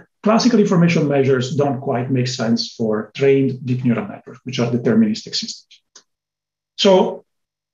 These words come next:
then how do you define information in a way that makes sense for the Pak-Bayes bound and therefore generalization?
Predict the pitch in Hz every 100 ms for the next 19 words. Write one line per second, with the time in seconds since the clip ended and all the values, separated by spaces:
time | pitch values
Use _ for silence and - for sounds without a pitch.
0 | _ _ - 165 160 160 170 185 180 175
1 | 175 180 - _ _ _ _ _ _ _
2 | 156 - 156 156 156 156 147 165 170 170
3 | 147 143 147 139 135 151 151 170 147 143
4 | - 147 139 135 127 127 123 127 123 117
5 | 151 156 160 135 120 117 123 117 139 135
6 | 117 120 185 226 - 120 -